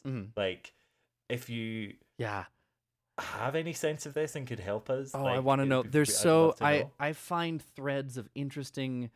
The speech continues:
Speaker 1: uh, Japanese musical theater, like, you know, like, when I'm doing research for a thing and find a really interesting clip of something here, and then
Speaker 2: Yeah.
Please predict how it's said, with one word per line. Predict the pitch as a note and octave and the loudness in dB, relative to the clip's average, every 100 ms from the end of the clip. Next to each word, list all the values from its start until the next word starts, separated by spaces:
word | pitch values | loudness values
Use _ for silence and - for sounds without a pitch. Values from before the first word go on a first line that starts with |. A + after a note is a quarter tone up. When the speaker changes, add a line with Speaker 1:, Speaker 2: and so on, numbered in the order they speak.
| _ _ _ A#2+ | _ _ _ 0
Speaker 1:
uh, | A#2 G#2+ - _ _ - | 2 0 -4 _ _ -6
Japanese | B2+ B2+ C3 C3 A#2+ | 0 0 0 -2 0
musical | B2 A#2 G#2+ | -4 -4 -8
theater, | - B2+ A#2 A2 G#2+ G#2 G#2 _ _ _ _ | -6 -2 0 0 0 -2 -6 _ _ _ _
like, | A#2 G#2 - - | -2 -2 -4 -12
you | - B2+ | -4 -2
know, | G2 | 0
like, | F#2+ G#2 - _ | -2 -4 -6 _
when | C#3 | 0
I'm | C#3 | 2
doing | C#3+ C#3+ | 4 4
research | C3+ B2+ C#3 B2 | 4 2 0 0
for | B2 | -2
a | A#2+ | -2
thing | B2 A#2 | -2 -2
and | G#2 | -4
find | C3 B2+ | -6 -8
a | A#2 | -4
really | C3 C#3 | -2 -2
interesting | B2 C#3 C3+ - C3 | -4 -6 -6 -6 -6
clip | A2+ C3 C3 | -2 -2 -2
of | A#2 | -4
something | B2+ B2 B2 | -4 -2 -2
here, | B2 B2+ B2 A#2+ - _ - | 0 2 2 0 -4 _ -4
and | C3 B2 | -2 4
then | C#3+ C3+ | 6 6
Speaker 2:
Yeah. | C3 A2 | 4 0